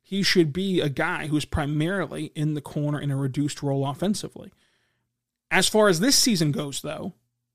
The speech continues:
who else is aggressive? Who else will, will step up besides those main three? So again,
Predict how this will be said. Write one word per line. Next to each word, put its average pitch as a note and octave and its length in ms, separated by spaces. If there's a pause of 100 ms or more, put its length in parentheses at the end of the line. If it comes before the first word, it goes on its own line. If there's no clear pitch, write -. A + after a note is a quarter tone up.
(1600)
who A3 240
else - 480 (920)
is G3 140
aggressive? A3+ 580 (1000)
Who A#3 200
else B3 440 (420)
will, G3 560
will F#3+ 320
step G3+ 340
up C4 180
besides G3+ 400
those F#3+ 180
main G3 200
three? A#3+ 220
So G3+ 120
again, A#3+ 260